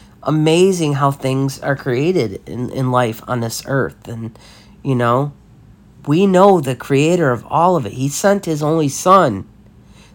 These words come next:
that if we believe in him and repent and let him rule, you know, rule over our lives and allow him to transform us.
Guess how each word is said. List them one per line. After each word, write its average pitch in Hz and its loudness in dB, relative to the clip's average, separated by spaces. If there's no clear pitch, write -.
that 127 0
if 135 -2
we 180 -2
believe 185 2
in 143 2
him 117 -4
and 101 -6
repent 165 0
and 139 0
let 147 0
him 151 0
rule, 175 2
you 160 -4
know, 131 0
rule 180 2
over 180 2
our 160 2
lives 143 2
and 139 -2
allow 131 2
him 156 -2
to 147 -6
transform 151 -4
us. - -12